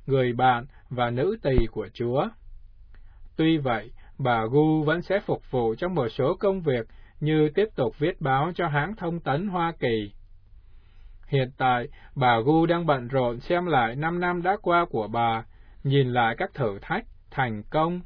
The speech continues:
nhưng cũng là cơ hội điều hành cơ quan cứu trợ và phát triển của Hội đồng Giám mục Hoa Kỳ ở hải ngoại.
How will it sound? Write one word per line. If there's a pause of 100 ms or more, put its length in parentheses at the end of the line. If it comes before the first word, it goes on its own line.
(200)
nhưng
cũng
là
cơ
hội
điều
hành
cơ
quan
cứu
trợ
và
phát
triển
của
Hội
đồng
Giám
mục
Hoa
Kỳ
ở
hải
ngoại.